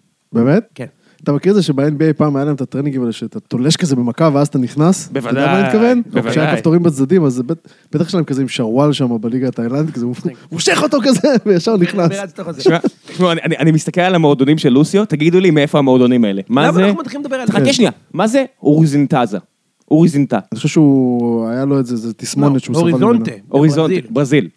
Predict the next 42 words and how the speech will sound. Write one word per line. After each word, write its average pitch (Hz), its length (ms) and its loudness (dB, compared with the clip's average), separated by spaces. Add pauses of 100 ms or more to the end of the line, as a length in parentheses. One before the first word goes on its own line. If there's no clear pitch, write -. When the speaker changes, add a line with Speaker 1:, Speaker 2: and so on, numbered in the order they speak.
(120)
Speaker 3:
מה 160 160 0
זה 180 120 2
אוריאף? 165 400 2 (1040)
אר-, 156 300 0 (140)
ארפ-, 160 480 -2
ארקה 175 360 -2 (120)
אסה. 156 300 -4 (1200)
Speaker 2:
ראם, 226 180 -4
אתה 151 120 -12
יודע 175 240 -4
ל-, 233 40 -6 (140)
ל-, 160 260 -6
לנקד 170 380 -2
שאתה 180 200 -6
מקריא 214 440 -4
פשוט? 247 400 -2
Speaker 3:
<laughs> - 20 -4 (120)
אין 311 100 0
פה 226 160 0
ניקוד. 349 540 4 (300)
אוקיי, 196 160 0
מה 190 160 0
זה, 254 160 -2
מה 190 160 0
זה, 190 180 -4
מה 160 140 -2
זה 214 100 -2
אלה? 147 200 2 (300)
מה 180 120 2
זה 269 180 -6 (540)
בוריה-, 196 440 2
Speaker 1:
אסה, 220 200 0
הוא 147 180 4
היה 240 220 2
סטודנט, 294 340 -4
זה 147 80 -4
באוניברסיטת 160 360 -4
תל 233 100 -2
אביב. 196 260 0
Speaker 3:
מה 180 160 -2
זה 247 200 -2 (260)
בורירם 175 680 2